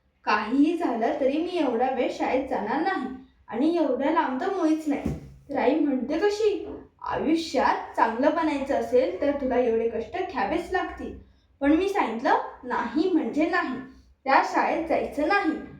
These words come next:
तोच बाबांचा आवाज आला. झालं, म्हटलं, 'आता आहे तुला आई.' अहो, पण नवलच घडलं. बाबांनी न रागवता, न मारता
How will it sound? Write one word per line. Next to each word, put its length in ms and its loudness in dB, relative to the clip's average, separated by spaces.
तोच 260 2
बाबांचा 560 0
आवाज 240 0
आला. 240 0
झालं, 380 0
म्हटलं, 320 2
'आता 260 2
आहे 340 0
तुला 200 4
आई.' 200 -2
अहो, 460 4
पण 140 2
नवलच 420 0
घडलं. 320 0
बाबांनी 640 2
न 120 0
रागवता, 880 0
न 200 -4
मारता 640 -2